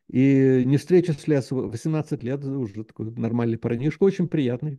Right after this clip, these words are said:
Встретили, они пришли в гостиницу, посидели там, э, поговорили. Вот как я хочу быть трейдером, подготовиться, это всё. Я ему говорю, самое главное, с чем, что тебе нужно, это знать хорошо Excel, выучи-, то есть чтобы,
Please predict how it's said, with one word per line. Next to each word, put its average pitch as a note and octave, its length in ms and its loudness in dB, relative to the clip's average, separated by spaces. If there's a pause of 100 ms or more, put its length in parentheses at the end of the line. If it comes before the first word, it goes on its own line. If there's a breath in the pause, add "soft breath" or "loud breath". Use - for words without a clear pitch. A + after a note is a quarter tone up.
(160)
Встретили, C#3+ 460 -4
они B2 240 -2
пришли - 320 -6
в A2+ 60 -4
гостиницу, C#3+ 500 -2
посидели B2 480 -6
там, B2+ 320 -6
э, A#2 140 -4
поговорили. C3 640 0 (560 loud breath)
Вот G3 320 2
как D#3+ 260 -2
я C#3+ 160 -2
хочу B2 320 -6
быть A#2 160 -4
трейдером, D#3+ 460 -2
подготовиться, C3 600 -4
это B2+ 140 -8
всё. A#2 240 -4
Я D3 140 -2
ему G#3 120 0
говорю, F3+ 400 -2
самое F#3+ 460 -4
главное, A#2+ 560 -4 (800 soft breath)
с - 100 -20
чем, C#3+ 340 0 (160)
что C3+ 180 -2
тебе C#3 180 0
нужно, F3+ 320 0
это B2+ 300 -4
знать C#3 340 -4
хорошо C3 480 -6
Excel, B2+ 540 -8 (160)
выучи-, D#3 560 -2
то - 140 -4
есть C3 100 -4
чтобы, B2 240 -10